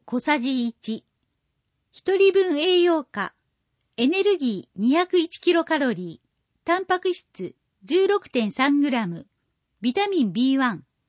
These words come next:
零点六ミリグラム、食塩零点七グラム。問い合わせ先、健康推進課栄養指導担当。電話、三六四七、六七一三。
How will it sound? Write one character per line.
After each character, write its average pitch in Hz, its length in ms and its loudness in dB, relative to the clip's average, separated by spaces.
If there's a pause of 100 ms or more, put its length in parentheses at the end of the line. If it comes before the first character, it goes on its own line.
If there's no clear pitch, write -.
(140)
零 349 200 0
点 285 240 0
六 208 240 -2
ミ 320 160 2
リ 302 140 -2
グ 294 100 -2
ラ 240 160 -2
ム、 175 180 -10 (560)
食 381 380 -2
塩 226 220 -2 (420)
零 370 220 0
点 240 260 -2
七 233 240 0
グ 262 120 -2
ラ 220 140 -2
ム。 165 200 -12 (1400)
問 359 200 2
い 381 60 2
合 359 80 4
わ 359 120 2
せ 330 120 -8
先、 254 480 -6 (680)
健 359 160 0
康 381 260 4
推 359 260 4
進 320 300 0
課 - 280 0 (140)
栄 339 220 2
養 403 180 2
指 - 140 -2 (120)
導 277 220 2
担 226 220 -2
当。 196 480 -6 (720)
電 277 260 6
話、 240 240 0 (380)
三 381 220 0
六 415 240 0
四 277 280 4
七、 226 340 -2 (340)
六 269 300 0
七 381 260 2
一 196 160 -8
三。 - 380 -4